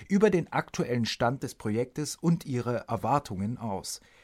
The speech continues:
Der Erinnerungs- und Zukunftsort soll demnach unter anderem aus einem Dokumentationszentrum Geschichte und Ethik der Medizin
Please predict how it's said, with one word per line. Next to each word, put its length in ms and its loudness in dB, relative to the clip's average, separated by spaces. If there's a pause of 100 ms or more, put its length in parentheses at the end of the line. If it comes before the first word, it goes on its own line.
(340)
Der 180 10
Erinnerungs- 640 4
und 180 -4
Zukunftsort 840 -4
soll 240 0
demnach 640 -2
unter 420 -2
anderem 400 -4
aus 220 -8
einem 320 -8
Dokumentationszentrum 1600 -6
Geschichte 640 -8
und 300 -10
Ethik 460 -6
der 120 -4
Medizin 720 -6